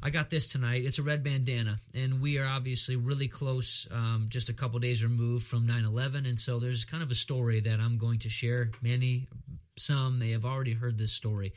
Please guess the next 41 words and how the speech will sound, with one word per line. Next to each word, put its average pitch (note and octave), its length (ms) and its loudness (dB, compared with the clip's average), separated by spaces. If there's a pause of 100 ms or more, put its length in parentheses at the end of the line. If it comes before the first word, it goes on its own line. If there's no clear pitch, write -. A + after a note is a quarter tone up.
(420)
but G#2 120 -2
I'm B2 60 4
gonna C3 120 2
kinda B2+ 260 2
tie A#2+ 480 2
this A#2 260 2
red B2+ 220 2
bandana A#2+ 560 4
in A2 440 4 (340)
with B2 140 2
what A2 100 4
we're A2+ 80 2
gonna A2+ 180 4
talk A2 320 0
about G#2+ 260 0
tonight, G2+ 360 0
what A#2 280 0 (300)
Jesus A2+ 420 2
said A2+ 240 4
most A#2 440 4
often A2 440 0
in A2 220 4
the G#2 80 4
New G#2 200 4
Testament. G#2 560 -2 (100)
So, C3+ 320 2 (400)
um, C#3 460 0 (640)
looking D#3 340 0
forward D3 320 0
to D3 80 2
what C3 220 0
the B2+ 60 -2
Lord B2+ 260 0
has B2+ 200 2
in A#2 60 2
store A#2 260 0
for A#2 180 -2
us A2 140 0
tonight. A2+ 340 2 (920)
I D#3+ 180 0
think E3 520 -2